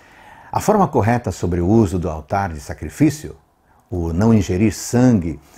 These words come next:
e algumas regras relacionadas à pureza, também são explicadas no capítulo de hoje. Quando os filhos de Israel saíram do Egito, um grande grupo de pessoas,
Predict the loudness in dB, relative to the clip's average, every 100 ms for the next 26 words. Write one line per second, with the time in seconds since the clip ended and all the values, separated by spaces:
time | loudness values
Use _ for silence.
0 | -20 _ _ -4 -2 0 2 2 2 -2
1 | -2 -2 -4 -6 -8 -8 -6 -4 -4 -4
2 | -6 0 2 2 -2 -10 _ _ -6 -2
3 | 2 4 4 0 -2 -2 -2 -4 -8 -20
4 | -14 -10 -4 -2 0 0 -2 -2 -4 -4
5 | -6 -8 -8 -10 -10 -12 -14 -16 -20 _
6 | _ _ _ _ _ _ -20 -2 2 4
7 | 2 2 2 4 2 -2 -2 -2 0 0
8 | -2 -8 -4 2 2 2 -2 0 0 0
9 | -12 _ _ _ _ _ _ _ -6 -2
10 | 0 4 4 4 0 2 2 0 -4 -6
11 | -8 -8 -2 0 0 -6